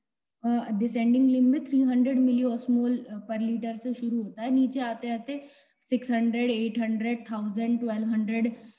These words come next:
milliosmole होता जाता है। मतलब जैसे जैसे नीचे जाते हो वैसे वैसे osmotic concentration बढ़ती जाती है।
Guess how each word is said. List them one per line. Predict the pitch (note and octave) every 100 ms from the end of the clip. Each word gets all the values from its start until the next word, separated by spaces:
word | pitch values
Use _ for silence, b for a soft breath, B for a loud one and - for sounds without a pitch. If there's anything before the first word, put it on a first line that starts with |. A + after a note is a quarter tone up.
| B
milliosmole | B3 B3 C4 A#3+ B3+ A#3 A#3+
होता | A#3+ G3+ F#3+
जाता | F#3 E3+ E3+
है। | - G#3
मतलब | G#3+ B3+ F4 - B B -
जैसे | A3
जैसे | A#3 A#3 C#4
नीचे | C4 B3
जाते | A#3+ A#3 B3
हो | C4
वैसे | D4+ C4 B3 B3
वैसे | A#3+ B3+ C#4
osmotic | D4 A3 A#3 A#3 A3+ A3 B3+
concentration | A#3 A3+ A#3 A3+ A3 A3+ C4+
बढ़ती | A#3+ G3+ G#3 F#3+
जाती | E3+ -
है। | -